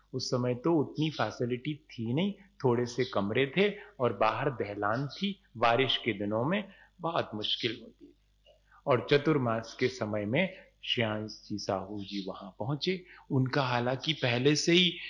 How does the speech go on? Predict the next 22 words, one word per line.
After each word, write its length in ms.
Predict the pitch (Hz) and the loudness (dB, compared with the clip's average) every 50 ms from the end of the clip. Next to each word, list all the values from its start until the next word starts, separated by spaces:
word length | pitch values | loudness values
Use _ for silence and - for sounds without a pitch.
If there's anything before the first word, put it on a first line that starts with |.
| - - - - | -14 -16 -8 -4
अ, 380 | 143 139 131 127 127 123 117 - _ _ _ _ - - _ | -2 0 0 -2 -2 -6 -10 -12 _ _ _ _ -20 -18 _
program 580 | - 135 127 123 117 131 131 131 139 135 131 123 | 6 6 6 6 6 6 6 6 6 4 4 4
बन 200 | 127 127 127 127 | 4 4 4 4
गया 200 | 120 127 131 131 127 | 4 6 6 6 6
और 380 | 120 - - - - 147 139 123 | 2 -2 -8 -8 -4 -2 -2 -2
सारी 520 | - - - 135 127 139 147 151 151 151 - - - - - - | -2 -2 0 2 2 4 4 4 4 2 0 -6 -16 -20 0 6
कोशिशों 520 | 139 139 131 - - 143 - - 151 143 | 8 8 8 6 4 0 2 2 2 2
के 140 | 135 - 139 | 4 2 2
बावजूद 580 | 120 120 117 113 113 113 113 131 135 131 135 123 | 4 6 4 4 2 0 -2 0 0 0 0 0
भी 260 | 147 175 254 - - - | -2 -2 -2 -2 2 4
उन 240 | 175 180 196 190 160 | 6 8 8 8 8
जैसे 400 | 139 135 127 123 - - 156 151 131 117 | 8 6 4 4 4 2 2 2 4 2
व्यक्ति 380 | 117 117 - - - - 143 | 0 0 0 -6 -2 0 0
को 240 | 131 131 - 123 117 | 0 2 4 2 2
भी 300 | 113 120 147 185 196 180 - - - - - | 4 4 2 2 2 0 -2 -12 -16 -6 0
नैनागिर 580 | 120 120 123 123 123 117 113 110 101 110 107 107 | 2 4 4 4 4 2 0 0 0 0 0 0
में 180 | 117 123 117 | 0 0 -2
वो 520 | 104 98 110 139 175 185 - - - - - - _ _ - | 0 4 6 6 6 6 2 -2 -10 -16 -18 -20 _ _ 2
कमरा 400 | 117 107 104 107 107 120 127 120 | 2 2 2 2 2 2 2 2
नहीं 260 | 117 110 107 107 104 | 2 2 0 0 0
मिला। 420 | 98 92 90 95 90 - - _ _ _ _ _ _ _ - - - - - - - _ _ _ _ _ _ _ _ _ _ | 0 0 0 -2 -4 -6 -10 _ _ _ _ _ _ _ -20 -20 -20 -18 -18 -20 -20 _ _ _ _ _ _ _ _ _ _
हम्म, 220 | 104 113 117 104 | -4 -2 -2 -2